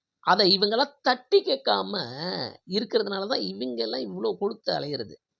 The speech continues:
இவங்கெல்லாம் எப்ப தட்டி கேட்க ஆரம்பிக்கிறாங்களோ, இது தப்பு அப்படின்ட்டு அவங்கெல்லாம் எப்ப குரல் கொடுக்க ஆரம்பிக்கிறாங்களோ, அப்பத்தான் இந்த ஜாதிய வன்மம் மறையும். அது வேற அம்மு சீக்கிரம் மறையாது, ரொம்ப லேட் ஆகும்.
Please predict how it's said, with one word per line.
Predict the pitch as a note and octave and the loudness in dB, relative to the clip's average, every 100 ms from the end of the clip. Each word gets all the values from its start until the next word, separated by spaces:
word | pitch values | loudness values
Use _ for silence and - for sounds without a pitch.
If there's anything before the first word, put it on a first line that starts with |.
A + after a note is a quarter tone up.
| _ _ _ _ _ _ _ _ _ _ _ _ - | _ _ _ _ _ _ _ _ _ _ _ _ -2
இவங்கெல்லாம் | G3+ C4+ C4 C#4+ D4 | 4 6 6 4 2
எப்ப | G#3+ - | 0 0
தட்டி | C4+ G#3 F#3+ - | 0 0 -4 -2
கேட்க | C4+ - | -2 0
ஆரம்பிக்கிறாங்களோ, | F3 F#3 F3+ D#3+ C#3+ C#3+ C#3 | 0 0 -2 -2 0 0 0
இது | C#3 D3 | -2 0
தப்பு | F#3+ F#3 - E3+ E3 | -2 -2 -2 0 2
அப்படின்ட்டு | D3 D#3+ - | -2 -4 0
அவங்கெல்லாம் | D3+ D#3+ G#3+ A#3+ A#3+ | 0 0 -2 -2 -2
எப்ப | F3+ F#3+ | -4 -6
குரல் | - F#3+ G#3+ | -4 -4 -4
கொடுக்க | F#3 D3+ | -4 -2
ஆரம்பிக்கிறாங்களோ, | D3 C3+ B2 G#2 G#2 C3+ F3+ - _ _ | -4 -4 -6 -6 -6 -6 -6 -10 _ _
அப்பத்தான் | A2+ - D3 - A2 G#2+ D#3 F3 _ _ | -18 -6 -4 -4 -8 -12 -12 -14 _ _
இந்த | C#3+ C3+ C3 | -10 -8 -4
ஜாதிய | D3 F3 F#3+ D#3+ | -4 -4 -2 -4
வன்மம் | C3 A2+ A2 E3+ A#3 F3 _ _ _ | -4 -10 -12 -12 -12 -16 _ _ _
மறையும். | G#2+ G#2+ A#2 - _ _ _ _ _ _ - | -18 -14 -14 -16 _ _ _ _ _ _ -18
அது | C3 | -14
வேற | C#3+ E3 | -12 -12
அம்மு | D#3+ E3 | -12 -12
சீக்கிரம் | F3+ F3 D3 | -14 -14 -14
மறையாது, | - - - _ _ _ | -14 -14 -16 _ _ _
ரொம்ப | - A3 C#4 | -12 -8 -4
லேட் | D#3 C#3+ | -4 -6
ஆகும். | A2+ _ | -12 _